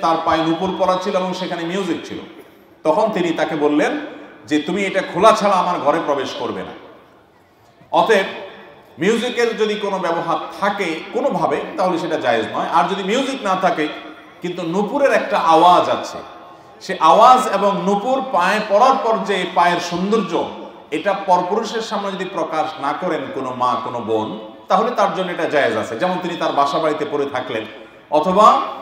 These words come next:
তিনি এটা পরার পর রাস্তাঘাটে এটা প্রদর্শন করে বেড়ালেন না, বরং তিনি এটা পরে তার স্বামীর সামনে তিনি গেলেন, মাহারামদের সামনে তিনি গেলেন, ঘরে বাড়িতে একান্তে তিনি পড়লেন,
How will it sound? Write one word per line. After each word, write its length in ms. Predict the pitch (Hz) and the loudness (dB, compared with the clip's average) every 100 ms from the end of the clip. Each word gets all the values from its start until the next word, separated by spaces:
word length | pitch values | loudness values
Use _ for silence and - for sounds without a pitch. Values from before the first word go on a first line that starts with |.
| - - | -12 -4
তিনি 160 | 202 | -2
এটা 160 | 214 208 | 0 0
পরার 280 | 208 202 208 208 | 2 4 6 4
পর 140 | 196 | 4
রাস্তাঘাটে 500 | 185 - 202 185 190 | 4 2 0 0 0
এটা 120 | 185 | -2
প্রদর্শন 580 | 175 190 190 226 226 220 202 | -2 2 4 4 4 -2 -2
করে 140 | 208 | 0
বেড়ালেন 340 | 185 180 170 160 | 2 4 4 2
না, 180 | 151 135 - - - - - - | -2 -4 -8 -14 -18 -20 -20 2
বরং 280 | 143 170 190 | 8 8 8
তিনি 400 | 185 202 254 320 - - - - - | 2 2 2 0 -2 -12 -16 -18 -12
এটা 200 | 160 160 143 | -8 -4 -2
পরে 280 | 151 160 143 156 - - | 0 0 0 -4 -14 -4
তার 120 | 151 | -2
স্বামীর 360 | 135 - 160 165 | -2 -4 -2 -2
সামনে 280 | - 147 143 | -2 -2 -2
তিনি 200 | 135 139 | -4 -4
গেলেন, 240 | 127 123 117 104 - - | -2 0 -2 -4 -12 -10
মাহারামদের 520 | 117 151 170 190 185 | 0 2 6 4 4
সামনে 300 | 175 170 151 151 | -2 -2 -2 -2
তিনি 200 | 147 139 | -2 -2
গেলেন, 340 | 131 123 120 | -2 -4 -4
ঘরে 220 | 127 180 196 | 2 4 6
বাড়িতে 300 | 180 175 180 | 4 4 0
একান্তে 440 | 160 214 208 202 | 0 2 0 -2
তিনি 260 | 185 170 165 | -6 -6 -2
পড়লেন, 320 | 156 147 147 | 0 2 0